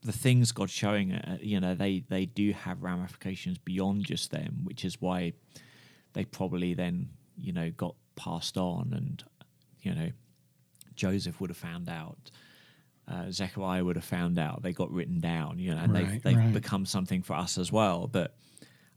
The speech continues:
Speaker 1: I kinda love the intimacy of this
Speaker 2: Yeah.
Speaker 1: moment with Mary and Elizabeth as well.
Speaker 2: And what I like in here is this, this, uh,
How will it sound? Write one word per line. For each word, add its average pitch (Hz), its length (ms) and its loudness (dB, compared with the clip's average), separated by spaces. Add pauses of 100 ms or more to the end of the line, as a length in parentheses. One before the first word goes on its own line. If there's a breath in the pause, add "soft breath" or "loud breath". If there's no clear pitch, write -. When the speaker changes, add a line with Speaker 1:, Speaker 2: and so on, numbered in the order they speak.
Speaker 1:
I 101 80 0
kinda 113 380 2
love 95 540 0
the 87 180 -4
intimacy - 840 -2 (300)
of - 120 -2
this 98 160 2
Speaker 2:
Yeah. 90 80 0
Speaker 1:
moment 92 480 4
with 87 200 -2
Mary 90 420 0
and 82 120 2
Elizabeth 90 640 -2
as 87 120 -6
well. 92 340 -2 (1400 soft breath)
Speaker 2:
And 135 280 12
what 127 140 12
I 120 80 10
like 143 340 10
in 110 120 10
here 110 220 8
is 95 180 0
this, - 240 2
this, 98 480 0
uh, 92 220 -2